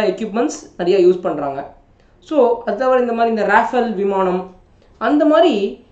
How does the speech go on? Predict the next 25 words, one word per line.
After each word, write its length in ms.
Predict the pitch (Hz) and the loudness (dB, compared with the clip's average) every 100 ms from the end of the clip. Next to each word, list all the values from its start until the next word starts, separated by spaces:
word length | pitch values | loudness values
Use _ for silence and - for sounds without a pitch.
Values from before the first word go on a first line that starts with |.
| _ | _
எல்லாமே 460 | - 240 359 370 392 | -4 -2 0 2 0
பெரிய, 380 | - 254 330 370 | 0 2 2 2
பெரிய, 300 | 311 294 294 254 185 139 135 - - _ - | 0 0 0 2 2 0 -4 -10 -20 _ -4
ஆ, 120 | 180 | 0
டெக்னாலஜி 760 | 170 220 214 269 254 190 156 - - _ _ _ _ _ - | 0 0 -2 0 0 -2 -6 -10 -18 _ _ _ _ _ -6
ரொம்ப 240 | 269 339 | -2 0
துல்லியமா 540 | 349 277 294 339 320 | 0 2 4 4 4
யூஸ் 300 | 311 240 208 | 4 2 -4
பண்றது. 320 | 208 165 147 - - _ _ _ _ _ | -4 -4 -6 -10 -18 _ _ _ _ _
எல்பிட்னு 460 | 208 302 294 294 285 | 4 4 2 0 0
சொல்லிட்டு 360 | 233 220 233 | 2 0 2
ஒரு 420 | 226 196 170 - - | 2 4 2 0 -4
defense 520 | 202 202 226 220 - _ - | -2 0 0 -2 -8 _ -6
sector 320 | 180 170 165 | -4 0 0
இருக்குது, 320 | 151 143 147 - | 0 -2 -4 -2
Raffle 360 | 175 233 277 | 0 2 2
உங்களுக்கு 340 | 247 208 190 185 | 0 0 0 0
தெரியும் 140 | 190 | -2
டிஃபென்ஸ்ல 420 | 165 196 180 160 | -4 -4 -4 -4
இருக்குது. 280 | 143 135 139 - - _ _ _ - | -6 -6 -8 -10 -18 _ _ _ -2
அதே 140 | 247 | 0
மாதிரி 280 | 285 254 240 | 2 0 -2
clean 360 | - 277 349 | -4 0 2
எனர்ஜின்னு 400 | 320 247 233 220 | 2 0 -2 -2
சொல்லக்கூடிய 720 | 240 226 196 202 240 247 - | -4 -4 -2 0 2 2 0